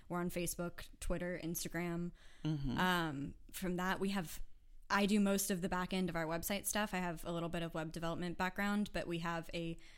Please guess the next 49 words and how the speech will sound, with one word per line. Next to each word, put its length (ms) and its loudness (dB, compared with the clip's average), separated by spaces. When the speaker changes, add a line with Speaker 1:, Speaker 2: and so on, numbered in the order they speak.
Speaker 1:
web 220 6
developer 600 8
who, 480 2
like, 180 -2
if 140 -2
the 80 -4
whole 200 4
site 300 6
crashes 540 10
and 160 0
I 100 4
can't 260 4
fix 240 6
it, 320 6
Speaker 2:
<laughs> 40 0
Speaker 1:
that's 320 10
who 140 10
we 100 10
go 240 8
to. 460 6
Um, 380 8
so 200 10
no, 280 8
Speaker 2:
We 200 6
have 200 8
a 60 4
couple 300 6
of 140 12
Speaker 1:
yes, 400 12
Speaker 2:
those. 180 6
Speaker 1:
there 260 12
are. 800 10
You 100 12
know, 160 12
when 220 8
it's 180 6
beyond 420 10
the, 120 6
the 220 6
quick 320 8
code 260 8
fix, 480 4
uh, 280 4
we 100 4
call 160 4
Speaker 2:
Uh-huh. 200 10
Speaker 1:
her, 220 2
and 140 4
she's, 460 2